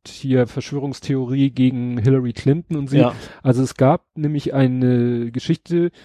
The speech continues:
Speaker 1: in Benghazi und das wird im Englischen nämlich mit H gesprochen,
Speaker 2: Mhm.
Speaker 1: äh, geschrieben, <laughs> aber nicht gesprochen. Im
Speaker 2: <laughs>
Speaker 1: Deutschen schreibt man's ohne H.
Speaker 2: Mit G H dann quasi, oder?
Speaker 1: Richtig, mit
Speaker 2: Ja.
Speaker 1: B I N G H A C Z I.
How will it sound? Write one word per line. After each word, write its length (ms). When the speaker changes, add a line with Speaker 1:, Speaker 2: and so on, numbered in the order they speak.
Speaker 1:
in 300
Benghazi 800
und 120
das 160
wird 80
im 120
Englischen 460
nämlich 220
mit 160
H 160
gesprochen, 640
Speaker 2:
Mhm. 180
Speaker 1:
äh, 160
geschrieben, 640
<laughs> 80
aber 160
nicht 180
gesprochen. 500
Im 120
Speaker 2:
<laughs> 0
Speaker 1:
Deutschen 340
schreibt 220
man's 140
ohne 200
H. 160
Speaker 2:
Mit 140
G 220
H 260
dann 180
quasi, 340
oder? 140
Speaker 1:
Richtig, 320
mit 140
Speaker 2:
Ja. 160
Speaker 1:
B 140
I 180
N 160
G 160
H 200
A 120
C 400
Z 200
I. 180